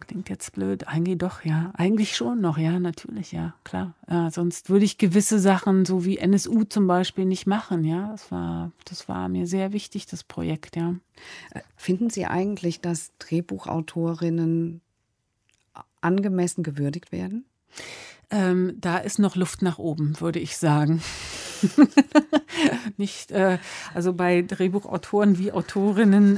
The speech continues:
Speaker 1: äh, finde ich, obwohl da jetzt, äh, sich in, doch einiges bewegt, finde ich noch, äh, äh, äh,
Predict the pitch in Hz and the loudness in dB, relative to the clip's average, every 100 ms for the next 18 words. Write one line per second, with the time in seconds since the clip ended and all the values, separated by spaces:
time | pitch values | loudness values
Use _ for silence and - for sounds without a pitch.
0 | - 190 185 180 180 175 165 190 190 202 | 0 -2 0 0 -2 -4 -4 -4 0 0
1 | - 196 - 165 170 190 196 190 - 180 | -2 -8 -6 -6 -2 2 2 2 -2 -2
2 | 175 165 175 - - - 170 156 165 - | -2 -2 -4 -6 -12 -8 -8 -8 -10 -10
3 | - 180 175 - 180 170 175 165 - 180 | -10 -10 -10 -6 -6 -4 -6 -8 -10 -12
4 | 175 180 - 170 180 175 - 180 165 185 | -10 -10 -4 -2 -2 -4 -6 -4 0 -2
5 | 180 - 185 180 185 175 - 175 170 - | -2 -6 -2 -2 -4 -6 0 0 0 -8
6 | 175 175 175 175 165 175 160 | -4 -2 -2 -4 -8 -8 -10